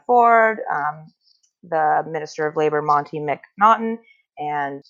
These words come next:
do a little bit of electrical demonstration in the back. And so that's how I met Darcy. The nicest thing for me was meeting not just Darcy, but there was two other Journey women there. The four of us, you know, make up a very small percentage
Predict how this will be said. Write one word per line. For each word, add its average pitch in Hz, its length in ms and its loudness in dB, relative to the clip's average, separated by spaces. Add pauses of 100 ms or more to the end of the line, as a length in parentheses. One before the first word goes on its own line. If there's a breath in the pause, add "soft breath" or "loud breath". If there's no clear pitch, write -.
do 196 140 -4
a 175 60 -2
little 165 200 0
bit 160 160 -4
of 156 120 -4
electrical 156 560 -2
demonstration 151 720 -8
in 151 140 -18
the 143 120 -20
back. 233 360 0 (580)
And 160 180 -6
so 160 540 0 (280)
that's 170 300 0
how 185 160 2
I 165 140 2
met 160 200 -4 (300)
Darcy. 160 680 -2 (240)
The 208 60 -4
nicest 208 360 -2
thing 175 220 -4
for 180 100 -6
me 170 260 -4
was 139 420 -4 (100)
meeting 165 580 -10 (140)
not 214 180 -6
just 196 220 -12
Darcy, 165 320 0
but 156 160 -8
there 160 120 -6
was 156 120 -8
two - 160 -8
other 208 220 -4
Journey 156 380 -6
women 143 360 -6
there. 123 300 -4 (380 soft breath)
The 170 60 -4
four 202 340 4
of 175 120 2
us, 156 420 4
you 175 100 -12
know, 160 60 -6
make 160 180 -4
up 170 120 -4
a 185 80 -4
very 175 260 2
small 151 320 0
percentage 170 720 -6